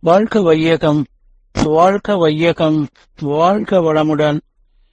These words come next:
அருளாசன் அருள் தந்தை வேதாத்திரி மகரிஷி அவர்களும் இறைநிலையும் என்னுள் சூக்குமமாக எழுந்தருளி, ஐந்து ஒன்பது ரெண்டாயிரத்தி இருபத்தி நாலு வியாழக்கிழமை இன்றைய நாள்காட்டி வரிகளுக்கான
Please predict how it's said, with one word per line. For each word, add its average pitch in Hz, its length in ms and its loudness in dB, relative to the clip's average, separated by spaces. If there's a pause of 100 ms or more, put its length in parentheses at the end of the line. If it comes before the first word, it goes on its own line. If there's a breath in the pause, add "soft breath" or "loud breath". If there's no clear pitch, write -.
(520)
அருளாசன் 214 580 2
அருள் 170 260 0
தந்தை 175 440 -2
வேதாத்திரி 165 600 0
மகரிஷி 156 460 -2
அவர்களும் 156 560 -2
இறைநிலையும் 160 760 0
என்னுள் 156 380 -2
சூக்குமமாக 165 580 -2
எழுந்தருளி, 151 680 0
ஐந்து 170 340 0
ஒன்பது 156 360 0
ரெண்டாயிரத்தி 151 520 -2
இருபத்தி 151 320 -2
நாலு 151 240 -2
வியாழக்கிழமை 151 680 0
இன்றைய 147 300 0
நாள்காட்டி 151 500 -4
வரிகளுக்கான 147 720 -2